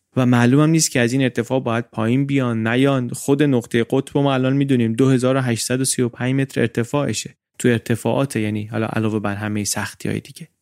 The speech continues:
بعد اینا یه محدودیت دیگه هم دارن که دربارهٔ اون هنوز صحبت نکردیم. اونم این که شکلتون از قبل گفته که کشتی نمرود که داره از نیوزیلند برمیگرده به جنوبگان دنبال اینا،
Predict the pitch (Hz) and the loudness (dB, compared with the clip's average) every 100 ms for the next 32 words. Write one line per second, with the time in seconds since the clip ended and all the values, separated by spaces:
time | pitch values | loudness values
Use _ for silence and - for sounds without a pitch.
0 | _ _ - 180 202 185 185 202 220 180 | _ _ 0 2 4 2 2 4 4 4
1 | 135 127 120 131 151 170 127 135 151 160 | 2 2 2 2 2 0 2 2 2 2
2 | 123 101 110 _ - 110 110 107 110 127 | 0 -2 -10 _ -4 -2 0 0 2 4
3 | 143 123 123 - 113 117 131 139 139 104 | 4 2 0 0 0 0 0 0 0 -2
4 | 98 117 123 _ _ - 151 180 185 190 | -4 -8 -16 _ _ 0 4 6 4 4
5 | 185 180 - 123 - 117 147 151 131 123 | 2 0 2 -2 0 -2 0 0 -2 -2
6 | 143 - 120 - 139 - 104 - 120 110 | -4 -2 -4 -2 -6 -4 -6 -4 -6 -4
7 | - - 165 143 107 107 107 107 107 143 | -6 -4 4 4 4 -2 -2 -2 2 2
8 | 120 110 _ _ _ 127 110 113 117 117 | 2 -4 _ _ _ -2 2 2 2 0
9 | 107 117 117 117 110 113 127 123 117 110 | 0 0 2 2 0 0 2 0 -2 -4
10 | 107 104 107 104 101 98 101 104 101 107 | -4 -2 -2 0 0 0 0 -2 -2 -2
11 | 107 104 110 107 104 104 104 104 104 104 | -4 -2 -2 -2 0 -2 0 -2 -2 0
12 | 120 131 110 113 | 0 0 -2 -6